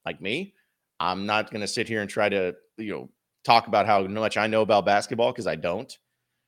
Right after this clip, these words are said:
But if it's something that I can see and I can kinda see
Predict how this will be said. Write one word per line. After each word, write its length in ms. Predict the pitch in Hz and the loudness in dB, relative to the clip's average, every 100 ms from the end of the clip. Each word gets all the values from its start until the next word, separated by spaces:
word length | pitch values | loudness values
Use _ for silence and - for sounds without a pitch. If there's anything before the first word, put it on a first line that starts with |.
| _ _ | _ _
But 280 | 120 110 - | 4 6 4
if 140 | 104 113 | -4 -6
it's 120 | 101 | -2
something 280 | 156 156 135 | -2 0 -2
that 140 | 98 | -2
I 180 | - 98 | 2 2
can 220 | 123 160 | 2 -4
see 380 | 170 185 190 190 - _ _ _ _ _ _ | -8 -8 -8 -8 -12 _ _ _ _ _ _
and 160 | 90 95 | -6 0
I 120 | 101 | 0
can 160 | 113 104 | -2 -4
kinda 220 | 123 113 | -4 -4
see 420 | - 127 113 90 | -4 -4 -4 -6